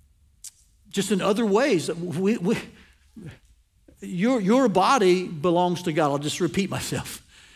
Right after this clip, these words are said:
And, you know, that's a, that's a stark posture in a world that thrives on and claims autonomy. But we do not own ourselves.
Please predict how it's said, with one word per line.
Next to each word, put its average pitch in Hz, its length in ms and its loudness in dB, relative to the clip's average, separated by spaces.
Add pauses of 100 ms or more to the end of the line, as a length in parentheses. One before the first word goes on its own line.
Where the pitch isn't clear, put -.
(480)
And, 185 180 -2 (180)
you 233 80 4
know, 214 40 2
that's 254 240 0
a, 320 140 2
that's 262 280 -6
a 302 60 0
stark - 1000 -4 (140)
posture 240 580 -2
in 196 160 -2
a 180 60 0
world 170 680 0 (280)
that - 280 -8
thrives 202 720 0
on 147 280 -4
and 156 220 -8
claims 170 540 -4 (100)
autonomy. 135 720 -8 (2500)
But 156 100 -2
we 196 260 2
do 202 120 2
not 208 180 0
own 285 160 -2
ourselves. 131 760 -12